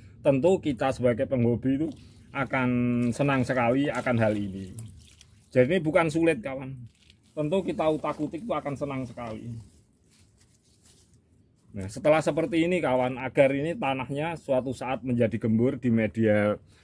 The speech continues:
pot, karena Banggus tidak menggunakan media apapun selain tanah dan kompos hijau daun.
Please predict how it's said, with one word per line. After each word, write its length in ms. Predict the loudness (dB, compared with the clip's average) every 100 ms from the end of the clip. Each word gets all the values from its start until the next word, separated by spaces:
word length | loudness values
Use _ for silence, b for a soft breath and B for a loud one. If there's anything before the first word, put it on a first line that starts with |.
| b _
pot, 240 | 2 2
karena 400 | 0 0 2 0 0
Banggus 320 | -2 -2 -4
tidak 320 | -4 -6 -6
menggunakan 640 | -4 -4 -2 -2 -2 -4 -2
media 480 | -2 -2 0 0 0
apapun 320 | -2 -2 -2
selain 320 | 0 0 0
tanah 320 | -2 -4 -4
dan 240 | -4 -4 -4
kompos 320 | -4 -6 -10
hijau 240 | -12 -12
daun. 320 | -8 -8 -8